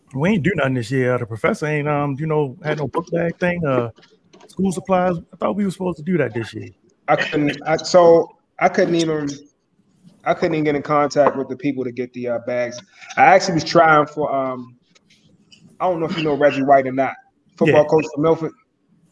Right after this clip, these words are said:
Speaker 2: So I actually was trying for them 'cause they have that group called a hundred four hundred.
Speaker 1: Okay.
Speaker 2: And, um, I was trying to get some bags for them, but I couldn't even get in contact with, uh,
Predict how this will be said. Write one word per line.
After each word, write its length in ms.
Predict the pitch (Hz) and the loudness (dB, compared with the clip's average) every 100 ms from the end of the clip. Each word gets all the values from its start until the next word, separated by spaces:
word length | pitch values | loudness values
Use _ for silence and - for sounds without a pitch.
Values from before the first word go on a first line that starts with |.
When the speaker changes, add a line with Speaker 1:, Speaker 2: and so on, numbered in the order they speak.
| - _ - | -20 _ -2
Speaker 2:
So 140 | 156 | 4
I 120 | 151 | 6
actually 180 | 170 160 | 4 0
was 80 | 147 | -6
trying 280 | 156 151 143 | -2 0 0
for 140 | 143 | -2
them 200 | 156 147 | -2 -2
'cause 160 | 139 135 | -4 -4
they 120 | 147 | 0
have 180 | 147 143 | 0 0
that 160 | 127 | -2
group 220 | 135 135 | -4 -6
called 260 | - 135 135 | 0 0 2
a 60 | 127 | 0
hundred 280 | 151 147 - | -4 -6 -4
four 220 | 139 139 | -2 0
hundred. 300 | 156 147 151 _ _ _ _ _ | -2 -4 -10 _ _ _ _ _
Speaker 1:
Okay. 220 | 131 135 135 | -4 -2 -2
Speaker 2:
And, 120 | 131 | -2
um, 400 | 127 123 123 123 | -2 -4 -6 -8
I 60 | 131 | -8
was 140 | 127 | -6
trying 200 | - 139 | 0 0
to 60 | 135 | 0
get 80 | 135 | -4
some 140 | 123 | 2
bags 280 | 131 131 123 | 4 4 2
for 100 | 135 | 4
them, 240 | 139 135 | 4 6
but 220 | 123 123 - _ _ _ _ 139 | 4 0 -2 _ _ _ _ 0
I 80 | |
couldn't 180 | 151 165 | 2 4
even 100 | 151 | 4
get 80 | 147 | 4
in 80 | 135 | 2
contact 560 | 143 143 135 143 120 | 4 2 4 4 4
with, 200 | 127 123 | -2 -2
uh, 320 | 131 127 120 | 0 0 0